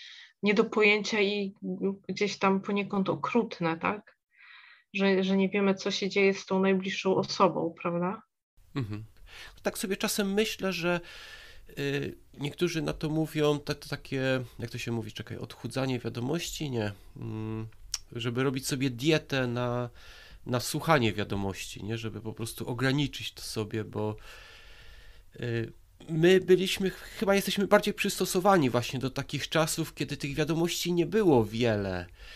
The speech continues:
Speaker 2: A ktoś kiedyś policzył, że podobno dzisiaj my w ciągu jednego dnia w gazecie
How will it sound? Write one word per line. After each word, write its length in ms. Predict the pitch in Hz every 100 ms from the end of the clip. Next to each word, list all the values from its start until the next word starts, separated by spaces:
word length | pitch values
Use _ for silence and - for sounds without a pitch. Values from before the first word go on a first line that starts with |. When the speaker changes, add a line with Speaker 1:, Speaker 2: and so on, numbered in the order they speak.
| - - -
Speaker 2:
A 100 | 143
ktoś 260 | - 196 -
kiedyś 280 | 190 185
policzył, 640 | - - 160 226 220 170 147
że 120 | 143
podobno 580 | - 143 151 170 165 160
dzisiaj 720 | - 156 180 - 127 135 147
my 220 | 131 147
w 120 | 147
ciągu 480 | - 165 151 135 139
jednego 640 | 135 135 135 156 170 147
dnia 460 | 127 131 131 127 160
w 120 | 156
gazecie 960 | 131 131 117 156 147 - 123 123 156